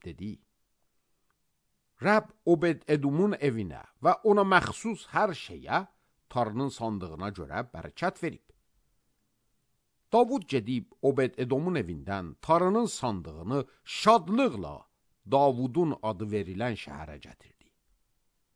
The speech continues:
Rəbbin sandığını daşıyanlar altı qədəm gedəndən sonra Davud bir öküz və köçəldilmiş bir bizov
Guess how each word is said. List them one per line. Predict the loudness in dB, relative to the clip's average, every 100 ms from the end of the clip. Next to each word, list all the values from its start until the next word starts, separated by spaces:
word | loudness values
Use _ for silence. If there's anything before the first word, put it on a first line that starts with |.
| _ _ _ _ _ _ _ _ 0
Rəbbin | 2 4 4 2
sandığını | 2 2 4 4 4 2
daşıyanlar | 2 2 0 -2 0 6 6 6 0 -6 4
altı | 6 6 2
qədəm | 2 4 4 2
gedəndən | 0 -2 -4 -4 -4 -4
sonra | -6 -14 -6 -4 -4 -6 _ _ _ _ _ _ _ _ _ _ _ 2
Davud | 6 6 4 -2 -4 -2
bir | 2 4
öküz | 2 0 -6 -6 -6 _ _ _ 0
və | 2 2 -2
köçəldilmiş | -6 -4 -2 -2 -2 -6 -6 -6 -8 -12 -8
bir | -8 -8 -12
bizov | -6 2 4